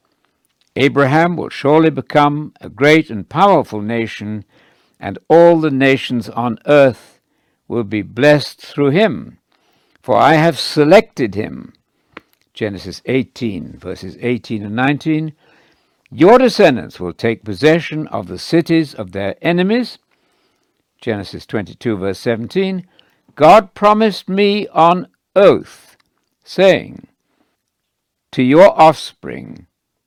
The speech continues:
I will give this land.'"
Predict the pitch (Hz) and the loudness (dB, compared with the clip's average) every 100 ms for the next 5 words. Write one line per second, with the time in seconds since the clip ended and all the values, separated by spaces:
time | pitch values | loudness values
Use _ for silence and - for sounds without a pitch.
0 | _ _ _ - 127 135 123 117 101 139 | _ _ _ -2 0 0 -2 -4 0 2
1 | 127 113 - _ _ 90 117 110 - - | 2 -4 -16 _ _ -6 -6 -6 -12 -20
2 | - 113 127 101 87 - | -10 -4 -4 -4 -12 -20